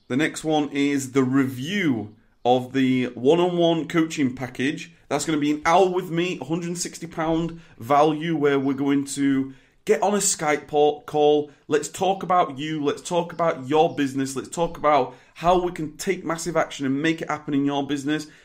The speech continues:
And that winner goes to David. It's David. Congratulations to David. Um, you have access. You are the, the seventy-eighth entry,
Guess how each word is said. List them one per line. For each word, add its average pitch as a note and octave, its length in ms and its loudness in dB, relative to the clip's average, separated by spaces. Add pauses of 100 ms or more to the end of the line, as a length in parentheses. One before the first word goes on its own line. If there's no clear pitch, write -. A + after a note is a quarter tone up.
(140)
And C#3+ 160 0
that F3 220 2
winner F3 240 2
goes E3+ 520 0
to G#3 380 -2 (1500)
David. F3+ 720 4 (560)
It's C3 180 -2
David. F3 640 2
Congratulations F3+ 840 0
to C#3+ 100 -6
David. E3+ 640 2 (260)
Um, C3 480 0
you E3 460 -4
have D3+ 400 -2
access. - 540 -6 (180)
You C3+ 400 0
are A3 40 6
the, D#3 400 4
the C3 80 -6
seventy-eighth A#3 1400 -4 (960)
entry, F#3 580 0